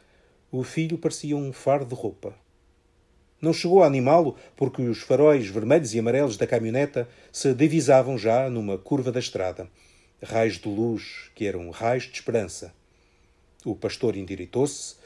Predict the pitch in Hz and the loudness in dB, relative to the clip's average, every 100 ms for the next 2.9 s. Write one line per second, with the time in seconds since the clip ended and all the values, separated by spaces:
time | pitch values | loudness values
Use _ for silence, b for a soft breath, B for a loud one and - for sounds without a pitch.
0 | b - 113 101 107 - 104 107 127 139 | b -10 -6 -4 -4 -6 -4 4 4 4
1 | 113 - 120 117 107 98 98 98 - - | 0 -2 -2 0 -2 -4 -8 -8 -10 -18
2 | - b b b - 208 233 196 | -20 b b b 6 8 10 8